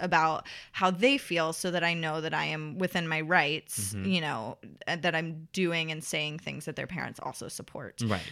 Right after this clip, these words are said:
Speaker 1: Um, but, but yes, what, what a fun way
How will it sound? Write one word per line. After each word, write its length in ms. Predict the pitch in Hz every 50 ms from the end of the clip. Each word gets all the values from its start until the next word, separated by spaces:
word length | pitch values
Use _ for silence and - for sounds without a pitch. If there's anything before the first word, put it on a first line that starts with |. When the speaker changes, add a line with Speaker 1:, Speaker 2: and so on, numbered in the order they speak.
| - - -
Speaker 1:
Um, 500 | - 170 170 160 151 147 143 143 147 170 - - - - _ -
but, 600 | 196 190 165 202 185 160 156 156 - - - - _ - 143 - _ - - - - -
but 220 | 185 190 196 -
yes, 440 | 202 196 185 156 - - - - - - - 147
what, 460 | 156 175 190 190 196 196 190 - - _ _
what 280 | - 185 196 208 208 214
a 20 |
fun 760 | 190 - - - - 190 185 175 170 165 170 170 180 180 190 - _ _ _ _ _ _ _ _ _ _ -
way 640 | 185 190 180 180 175 165 160 160 160 156 175 190